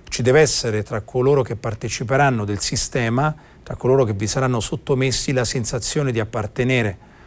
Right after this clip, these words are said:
ad un contesto migliore, mm, nel quale è più, eh, favorevole vivere anziché rimanerne fuori. E questa missione è legata anche alla ricerca della verità,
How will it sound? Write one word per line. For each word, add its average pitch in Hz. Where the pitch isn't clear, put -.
ad 113
un 139
contesto -
migliore, 113
mm, 107
nel 107
quale 123
è 113
più, 139
eh, 107
favorevole 123
vivere 123
anziché 117
rimanerne 104
fuori. -
E -
questa 170
missione 147
è -
legata 127
anche 131
alla 127
ricerca 117
della 120
verità, 110